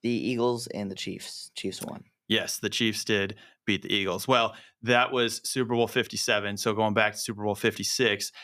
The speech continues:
Speaker 2: that is when the Los Angeles Rams beat the Cincinnati Bengals.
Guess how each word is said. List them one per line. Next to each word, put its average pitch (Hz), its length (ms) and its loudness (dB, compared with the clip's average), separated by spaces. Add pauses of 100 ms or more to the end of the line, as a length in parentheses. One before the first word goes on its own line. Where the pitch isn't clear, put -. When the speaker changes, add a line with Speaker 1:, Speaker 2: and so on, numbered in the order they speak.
(240)
Speaker 2:
that 120 420 4
is 113 220 -2
when 107 200 0
the 104 120 0
Los 104 260 4
Angeles 98 360 -4
Rams 98 320 2
beat - 180 -4
the - 60 -6
Cincinnati - 460 -2
Bengals. 85 420 -6